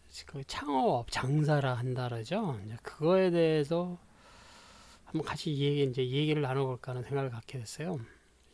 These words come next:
머리 아픈 이제 주식 얘기라던가 하는 거 빼고. 왜 그러냐면 내가 이제 부동산 중개를 하다 보니까 그 장사하는 사람이 상-, 해야 되고 이것저것 하다 보니까 그 상권에 대해서 서로들 그 이-,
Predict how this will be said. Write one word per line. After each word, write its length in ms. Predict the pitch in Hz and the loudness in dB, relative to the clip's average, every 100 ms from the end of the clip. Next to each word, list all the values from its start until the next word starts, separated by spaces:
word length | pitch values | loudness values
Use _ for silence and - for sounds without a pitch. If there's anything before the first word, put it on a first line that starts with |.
| - | -12
머리 200 | 135 143 | -2 2
아픈 280 | 147 - 160 | 0 2 0
이제 100 | 147 | 2
주식 420 | 139 - - 143 | -2 -6 -4 -2
얘기라던가 680 | 139 131 127 127 127 123 131 | 0 0 0 -2 -4 -6 -6
하는 140 | 127 | -6
거 60 | 131 131 | -6 -8
빼고. 340 | 135 127 123 - - - - - - - - 151 | -10 -8 -10 -14 -20 -18 -18 -16 -16 -18 -6 0
왜 80 | |
그러냐면 300 | 147 143 160 | 2 2 2
내가 140 | 143 147 | 2 2
이제 140 | 147 | 2
부동산 400 | - 151 147 151 | 2 4 6 6
중개를 380 | - 143 135 131 | 4 2 4 2
하다 240 | 127 147 | 4 4
보니까 600 | 135 131 123 120 160 151 - - - - - - - - - | 6 4 4 0 2 2 0 -12 -20 -20 -20 -20 -20 -10 -6
그 140 | - 135 | -6 -6
장사하는 500 | - 147 147 147 139 | -2 2 4 6 10
사람이 220 | 139 147 | 10 8
상-, 240 | - 208 - - - | 2 -4 -6 -8 6
해야 140 | 170 | 6
되고 300 | 147 135 143 | 8 6 6
이것저것 400 | 131 135 - 147 | 6 4 2 2
하다 320 | 139 202 185 | 6 8 8
보니까 500 | 160 135 123 131 127 - - - - - - - - - | 8 6 6 0 -2 -4 -18 -16 -12 -12 -12 -12 -16 -8
그 120 | - | -8
상권에 800 | - 202 - 190 180 175 165 160 | -2 -2 4 8 10 10 8 8
대해서 640 | 151 143 139 147 170 196 180 | 6 6 4 4 2 -2 -4
서로들 420 | - 190 165 190 | -2 -2 0 0
그 140 | 185 | 2
이-, 160 | 151 | 2